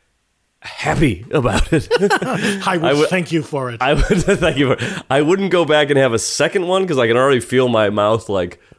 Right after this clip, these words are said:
Speaker 1: puckering up with this gross sweetness. But, uh, also,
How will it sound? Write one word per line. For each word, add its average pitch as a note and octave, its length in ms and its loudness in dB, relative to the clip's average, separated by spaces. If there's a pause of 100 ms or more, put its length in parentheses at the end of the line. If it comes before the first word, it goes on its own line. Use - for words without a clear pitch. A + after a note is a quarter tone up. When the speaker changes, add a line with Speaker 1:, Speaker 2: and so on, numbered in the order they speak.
(100)
Speaker 1:
puckering A#2+ 440 0
up A2 200 0
with G#2+ 100 -2
this G2 200 -2 (180)
gross G#2 280 0
sweetness. C3 500 -4
But, - 300 -4
uh, F2 240 -2 (1300)
also, C#3+ 580 0